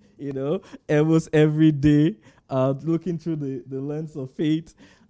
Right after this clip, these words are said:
Uh, almost every day, and it's, uh, I'm hearing testimonies because people tell me that, uh, they are being blessed by those. So thank you so much for, for doing that for us. Um, I also want to appreciate, uh, my brothers here,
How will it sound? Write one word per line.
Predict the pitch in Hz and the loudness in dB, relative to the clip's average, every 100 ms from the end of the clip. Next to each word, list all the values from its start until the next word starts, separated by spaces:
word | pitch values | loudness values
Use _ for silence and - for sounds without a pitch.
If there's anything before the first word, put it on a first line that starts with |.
| - | -6
Uh, | 135 151 | -2 2
almost | 170 175 165 | 2 2 2
every | 151 156 | 2 2
day, | 143 143 | 2 4
and | 135 127 | 4 2
it's, | 127 - | 0 -2
uh, | 127 - | -4 -2
I'm | 131 123 | -2 -2
hearing | 143 165 170 | 2 2 2
testimonies | - 160 - 147 127 117 110 | 0 -2 0 -2 0 0 -4
because | 113 117 113 | -6 -6 -4
people | 143 | -4
tell | 147 143 135 | -2 0 0
me | 135 | 0
that, | 131 113 113 - - | -2 -4 -6 -10 -8
uh, | 113 113 | -6 -4
they | 113 | -4
are | |
being | 117 139 127 | -2 -2 -2
blessed | 117 123 123 - 120 | -2 -2 -2 -6 -10
by | 117 113 | -4 -2
those. | 117 127 110 107 - _ _ _ | 2 2 2 -4 -14 _ _ _
So | - 123 | -8 -6
thank | 139 135 | -4 -4
you | 135 | -4
so | 139 | -2
much | 127 123 - | -2 -2 -2
for, | 127 113 - - | -4 -4 -6 -6
for | 113 | -4
doing | 113 131 131 | -2 0 0
that | 117 113 | 0 -4
for | - 143 127 110 | -6 -4 -4 -4
us. | 113 - _ _ _ _ | -8 -14 _ _ _ _
Um, | 120 117 120 120 - | -6 -4 -2 -4 -4
I | |
also | 127 165 - 220 | -2 -2 -4 -6
want | 175 160 | -6 -6
to | 160 | -6
appreciate, | 123 - 131 - - 143 143 - _ | -8 -6 -8 -8 -4 -4 -4 -10 _
uh, | 120 117 | -2 0
my | 117 117 | 2 0
brothers | 117 123 131 135 127 - | -2 -2 -2 -2 -6 -8
here, | - 135 107 107 | -6 -4 -2 -6